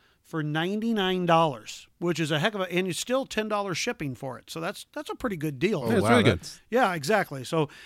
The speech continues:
Speaker 1: these are really interesting looking games. Um,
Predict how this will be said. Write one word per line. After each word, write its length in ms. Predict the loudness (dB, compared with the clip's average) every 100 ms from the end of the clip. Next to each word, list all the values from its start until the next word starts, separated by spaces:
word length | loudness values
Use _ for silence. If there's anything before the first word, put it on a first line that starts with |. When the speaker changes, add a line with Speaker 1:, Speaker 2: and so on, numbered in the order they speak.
| -16 -4
Speaker 1:
these 180 | 0 2
are 100 | 4
really 380 | 6 6 4
interesting 800 | 0 0 0 0 0 0 0 -4
looking 320 | -2 -4 -4 0
games. 500 | 2 2 -2 -6 -12 _ -20 _
Um, 400 | 4 4 4